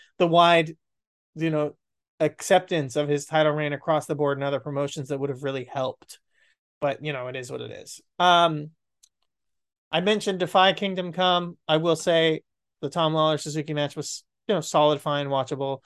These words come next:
Davey Richards versus Cody Chun. I would definitely check that out. Cody Chun has been great for, like, the past year, year and a half. So I would say check that stuff out. There was a, um,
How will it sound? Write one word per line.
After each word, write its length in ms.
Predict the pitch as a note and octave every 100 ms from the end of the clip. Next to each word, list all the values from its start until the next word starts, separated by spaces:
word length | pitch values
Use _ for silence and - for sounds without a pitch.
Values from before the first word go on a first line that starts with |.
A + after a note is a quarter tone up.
| _ _ _ F3+
Davey 260 | F#3 F#3+
Richards 360 | F3 F3+ F#3 D#3+
versus 280 | E3 - -
Cody 300 | F3+ E3+ D#3+
Chun. 380 | F3 E3 E3 D#3+
I 100 | D3
would 100 | C#3+
definitely 300 | D3+ E3 D3+
check 200 | D3+ -
that 120 | D3+
out. 180 | D3+ -
Cody 220 | G#3+ G#3
Chun 280 | - E3 D#3
has 140 | D3+
been 200 | D#3 C#3+
great 360 | B2 C3+ C#3+ - _
for, 200 | D#3+ C#3+
like, 220 | C#3 B2 _
the 60 | D3
past 420 | - D3+ C3+ - -
year, 380 | C#3 C#3+ C#3 C3+
year 240 | C#3 C#3
and 100 | C3+
a 40 |
half. 400 | C3 C3+ C#3 C#3 _ _ _ _
So 140 | - C#3+
I 40 |
would 100 | C3
say 120 | D3
check 220 | C3+ C#3+ D3
that 140 | C#3+
stuff 180 | C#3+ C#3+
out. 200 | C#3 C#3+ _ _ _ -
There 160 | G3
was 380 | G3 A3 A#3+ A#3 A3+
a, 260 | G#3+ G#3+
um, 480 | G3+ F#3 E3+ C#3+